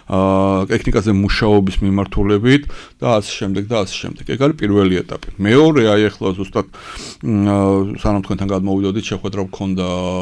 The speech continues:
ჩვენს გერმან, თქვენ არ ახსენეთ აქა, რომ ჰესენ ფორესტი არის ჩართული,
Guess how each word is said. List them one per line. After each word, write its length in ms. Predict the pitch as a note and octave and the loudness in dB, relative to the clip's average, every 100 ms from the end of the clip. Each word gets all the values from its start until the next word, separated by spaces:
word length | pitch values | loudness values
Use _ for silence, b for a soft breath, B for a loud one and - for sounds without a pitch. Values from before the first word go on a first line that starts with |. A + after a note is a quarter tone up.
| F2+ F2+ | -4 -6
ჩვენს 320 | F#2 F#2+ F#2 | -8 -6 -6
გერმან, 320 | - F#2 F#2+ F#2 F2+ F#2 F#2 | -4 -4 -2 -2 -2 -4 -8
თქვენ 240 | - G2 | -6 -4
არ 140 | F#2 F#2+ | -2 -4
ახსენეთ 380 | F#2 G2+ F#2+ | -6 -6 -6
აქა, 220 | F#2+ F#2+ G2 | -6 -6 -2
რომ 140 | G#2 | -2
ჰესენ 260 | G2 F#2 G2 | -2 -6 -6
ფორესტი 400 | G2 F#2 F#2+ F#2+ | -4 -6 -4 -6
არის 220 | F2+ F2 | -6 -6
ჩართული, 420 | F#2+ F2 - F#2 | -6 -6 -6 -8